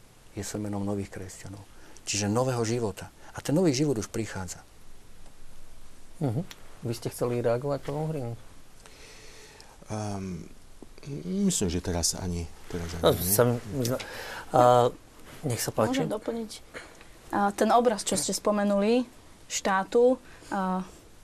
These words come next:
Speaker 4: kde sú rôzne regióny, rôzne nárečia, je v niečom pekný, a, pretože naozaj jednota v rôznosti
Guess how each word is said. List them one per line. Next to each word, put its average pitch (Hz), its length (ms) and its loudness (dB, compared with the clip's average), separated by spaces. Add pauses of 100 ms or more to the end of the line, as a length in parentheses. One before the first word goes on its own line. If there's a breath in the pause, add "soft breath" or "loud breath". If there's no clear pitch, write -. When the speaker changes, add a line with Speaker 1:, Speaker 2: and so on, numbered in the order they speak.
(120)
Speaker 4:
kde 190 240 0
sú 196 160 2
rôzne 202 320 6
regióny, 196 480 2
rôzne 202 320 0
nárečia, 202 560 2
je 240 80 6
v 214 80 0
niečom 247 400 2 (400 loud breath)
pekný, 208 480 4 (720 loud breath)
a, 185 480 0 (320)
pretože 262 400 4
naozaj 220 480 4 (240)
jednota 233 480 4
v 196 80 0
rôznosti 214 720 2